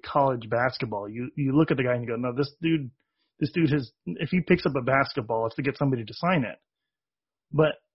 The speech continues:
coming from an investor's perspective, coming from an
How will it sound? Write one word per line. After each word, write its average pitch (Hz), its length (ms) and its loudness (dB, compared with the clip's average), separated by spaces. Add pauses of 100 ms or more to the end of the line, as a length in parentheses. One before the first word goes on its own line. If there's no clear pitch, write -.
(760)
coming 185 300 4
from 170 200 6
an 160 60 4
investor's 131 520 0
perspective, 110 580 -10 (760)
coming 151 320 4 (120)
from 147 480 6
an 147 140 0